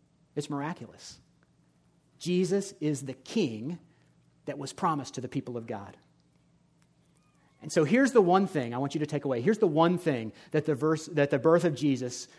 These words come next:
uh, the story of the birth of Jesus tells us. So here's why it's important for you to understand today. God always keeps his promises.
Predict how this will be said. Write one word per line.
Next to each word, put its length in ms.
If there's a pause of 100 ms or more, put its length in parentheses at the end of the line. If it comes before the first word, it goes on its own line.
(200)
uh, 100
the 80
story 320
of 80
the 60
birth 180
of 80
Jesus 240
tells 260
us. 100
So 120
here's 220
why 100
it's 80
important 300
for 80
you 60
to 60
understand 340
today. 300 (960)
God 460 (260)
always 680
keeps 380
his 160
promises. 640